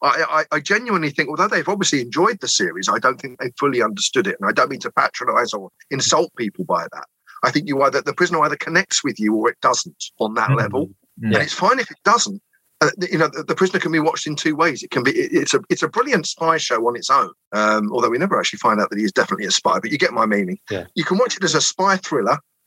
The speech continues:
Speaker 1: and it's brilliant as that. If you don't want any of the allegory, you can watch it without the allegory. But then that's when Fallout becomes a bit of a disaster because it doesn't fit with a straightforward spy thing. But if you want to just delve that bit deeper and watch it on a different level,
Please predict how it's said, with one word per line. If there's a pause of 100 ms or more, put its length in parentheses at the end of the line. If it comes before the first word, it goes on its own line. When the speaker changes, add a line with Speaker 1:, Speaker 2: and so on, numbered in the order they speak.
(140)
Speaker 1:
and
it's
brilliant
as
that. (100)
If
you
don't
want
any
of
the
allegory,
you
can
watch
it
without
the
allegory. (760)
But
then (160)
that's
when
Fallout
becomes
a
bit
of
a
disaster
because
it
doesn't (360)
fit
with
a
straightforward
spy
thing. (300)
But
if
you
want
to
just
delve
that
bit
deeper
and
watch
it
on
a
different
level,